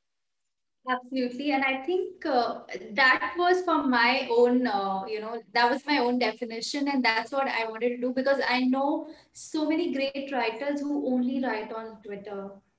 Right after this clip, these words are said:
And Twitter, you can't, uh, write more than three hundred, two eighty characters, but still they are writer. So for me, that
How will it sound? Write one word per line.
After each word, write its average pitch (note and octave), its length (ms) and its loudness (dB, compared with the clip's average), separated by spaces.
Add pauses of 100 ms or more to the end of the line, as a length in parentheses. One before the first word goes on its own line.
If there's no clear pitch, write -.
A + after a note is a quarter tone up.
(280)
And B3 300 -4 (100)
Twitter, C#4 340 0
you C#4+ 220 2
can't, C#4 420 -2
uh, G#3+ 100 -6 (100)
write A#3 280 0
more A#3 140 -4
than A#3+ 400 -4
three A#3 180 -8
hundred, A3+ 540 -6
two A3+ 220 -12
eighty A3 280 -12
characters, G#3+ 840 -12 (140)
but C#4 200 -4
still F4+ 320 2
they B3+ 120 6
are D#4+ 160 0
writer. A3+ 540 -6 (480)
So - 260 -8
for D4+ 240 2
me, D4 300 2
that B3+ 380 -2